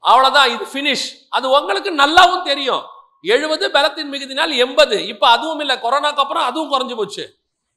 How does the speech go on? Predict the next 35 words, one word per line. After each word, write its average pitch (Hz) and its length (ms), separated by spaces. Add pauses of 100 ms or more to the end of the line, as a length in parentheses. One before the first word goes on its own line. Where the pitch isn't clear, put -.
எப்பல 294 320
கண்-, 247 280
க-, 226 160
எதுவும் 233 320
கன்ஃபார்ம் 294 320
இல்ல. 254 160
நாற்பது, 262 380
நாற்பத்தஞ்சுக்கு 277 440
மேல 311 200
நம்ம 277 160
கொஞ்சம் 254 180
வெயிட் 269 180
பண்ண 262 160
வேண்டிய 247 220
நாளுக்கு 254 320
வந்துட்டோம். 254 320 (680)
இப்பெல்லாம் 262 340
நாற்பத்தஞ்சுக்கு 302 440
மேலயே 311 240
சடன் 277 300
அட்டாக் 285 200
வந்தா 277 320
கார்டியாக் 277 360
அரெஸ்ட்ங்கறா, 269 500
என்னென்னவோ 294 520
சொல்றாங்க. 240 500 (420)
அதனால 240 600 (300)
நாம் 185 360
முடிவு 302 360
பரியந்தம் 277 420
ஓடுறது 247 480
கர்த்தருடைய 220 460
கரத்தில் 185 340
தான் 175 160
இருக்கிறது. 131 460